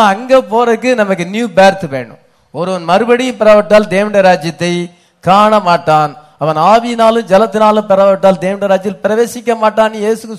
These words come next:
சொல்லியிருக்கிறார். அதான் நம்ம எல்லாரும் new birth அடைஞ்சிருக்கோம். அதான் பெரிய சந்தோஷம், மட்டற்ற மகிழ்ச்சி. நம்ம new birth அடைஞ்சிருக்கோம். நமக்கு அப்பால இருக்கிற மக்கள்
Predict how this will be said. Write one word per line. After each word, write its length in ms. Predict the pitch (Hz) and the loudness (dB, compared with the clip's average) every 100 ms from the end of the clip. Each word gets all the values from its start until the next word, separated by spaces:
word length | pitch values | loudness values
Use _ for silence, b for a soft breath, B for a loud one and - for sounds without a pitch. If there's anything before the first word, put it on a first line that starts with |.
| - | -14
சொல்லியிருக்கிறார். 640 | 151 127 110 101 - 131 _ _ _ _ _ _ _ _ _ _ _ _ _ _ _ _ | -14 -12 -14 -18 -20 -20 _ _ _ _ _ _ _ _ _ _ _ _ _ _ _ _
அதான் 280 | 175 220 | 0 0
நம்ம 160 | 202 202 | 0 0
எல்லாரும் 380 | 220 269 269 254 | 2 2 2 -2
new 120 | 269 277 240 | -6 -2 2
birth 240 | 247 240 | 2 4
அடைஞ்சிருக்கோம். 400 | 208 190 175 170 | 0 -2 0 0
அதான் 280 | 170 247 247 | 4 2 2
பெரிய 220 | 220 233 214 - | 0 0 -2 -4
சந்தோஷம், 500 | 147 131 123 _ _ _ _ _ _ _ _ _ _ _ _ | -12 -12 -20 _ _ _ _ _ _ _ _ _ _ _ _
மட்டற்ற 600 | 151 208 214 254 247 254 233 | 0 0 2 0 2 2 2
மகிழ்ச்சி. 420 | 208 226 - 196 147 117 _ _ _ _ _ _ _ _ _ | 2 0 -4 -10 -10 -12 _ _ _ _ _ _ _ _ _
நம்ம 340 | 131 160 214 226 226 | -6 -2 2 0 0
new 140 | 254 208 | -2 2
birth 240 | 233 233 | 2 4
அடைஞ்சிருக்கோம். 400 | 190 175 165 160 | 0 0 -4 -2
நமக்கு 220 | 196 220 214 | -2 2 2
அப்பால 360 | - 254 247 240 | 4 4 4 2
இருக்கிற 240 | 233 220 | 0 0
மக்கள் 360 | 202 185 196 | 0 -2 -2